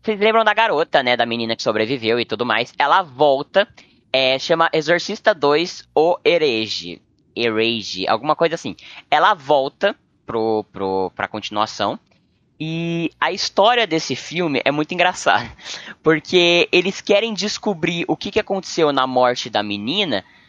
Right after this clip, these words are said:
por lavagem cerebral. Aí eles botam os trecos na cabeça dela, e aí eles enfiam os negócios. Nossa, é muito estranho, é horrível demais, lucrou super pouco e, cara, é péssimo, tá ligado? O Polo tá certo, é horroroso de ruim.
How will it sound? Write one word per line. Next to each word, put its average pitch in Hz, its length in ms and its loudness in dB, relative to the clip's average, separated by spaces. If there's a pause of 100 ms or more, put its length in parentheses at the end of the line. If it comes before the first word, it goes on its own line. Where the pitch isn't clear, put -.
(320)
por 190 280 4
lavagem 180 540 2
cerebral. 139 680 0
Aí 160 140 -2
eles 214 200 -4
botam 170 400 0
os 151 120 -8
trecos 156 460 0
na 139 120 0
cabeça 139 560 -2
dela, 123 580 2
e 127 100 0
aí 151 280 0
eles 165 420 -4
enfiam 156 920 -4
os 135 140 -4
negócios. 135 300 2
Nossa, 185 180 0
é 190 80 4
muito 202 280 -2
estranho, 120 440 2
é 135 180 2
horrível 196 640 0
demais, 160 600 -2 (260)
lucrou 180 380 2
super 240 360 0
pouco 180 420 0
e, 185 40 -6
cara, 156 600 0
é 139 160 2
péssimo, 117 680 -4
tá 101 100 -2
ligado? 101 220 0
O 104 60 -6
Polo 160 580 -2
tá 180 180 0
certo, - 380 -8
é 135 60 2
horroroso 156 640 -2
de 151 120 -10
ruim. 117 220 -6